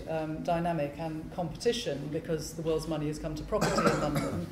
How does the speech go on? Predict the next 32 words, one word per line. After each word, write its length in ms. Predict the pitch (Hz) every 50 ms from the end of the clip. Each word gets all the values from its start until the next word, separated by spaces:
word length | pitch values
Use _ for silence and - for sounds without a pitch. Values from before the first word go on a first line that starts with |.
| - -
<coughs> 160 | - - - 190
actually 340 | 202 - - - 208 196 196
the 80 | 190
private 340 | 185 190 202 196 185 185 185
sector 420 | - - 202 - - - - 180 170
wants 460 | 170 175 185 185 190 - - - - -
to, 640 | - 185 175 165 151 147 151 147 151 160 170 170 - - - - - - - - -
um, 720 | 180 180 170 170 165 170 165 165 165 165 165 165 165 170 170 - - - - - - - - - - - - - - - - - - - -
it 180 | - 220 233 226
wants 420 | 220 202 226 226 240 226 - -
vitality 800 | - - 220 214 220 220 - - 208 208 202 196 - - 208 196
of 140 | 190 185 185
public 340 | - 208 180 190 190 190 -
life, 260 | 190 190 202 190 139 - - - - - - -
and 100 | 190 185
it 120 | 196 196 190
realises 760 | 202 202 202 208 202 190 175 175 170 170 170 170 165 165 -
that 140 | 180 170
it's 260 | 170 180 - - - 185
in 380 | 180 180 175 175 170 - - - - - -
danger 720 | - 202 196 202 202 202 196 - - - - - - - - - - - - - - - - - -
of 300 | 180 180 175 180 175 - - - - - - - - - - -
not 300 | 180 185 190 196 190 190
being 180 | 190 180 175
able 180 | 175 170 165 165
to 140 | - - 180
achieve 420 | 175 175 - - 226 226 220 214
that 260 | - 160 143 143 - -
unless 380 | 170 170 170 175 175 170 -
it 100 | 180 - -
can 200 | 180 180 175 170
do 420 | 165 175 175 165 165 160 160 160